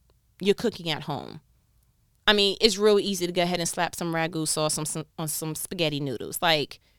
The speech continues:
no, 'cause you can't make excuses. You just, you can't.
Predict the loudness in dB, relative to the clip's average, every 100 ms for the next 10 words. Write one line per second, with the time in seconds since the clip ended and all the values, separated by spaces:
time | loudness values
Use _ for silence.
0 | _ _ -2 0 0 -2 -2 0 0 0
1 | 0 0 -2 -4 -6 -8 -8 -8 -8 -8
2 | -8 -10 -10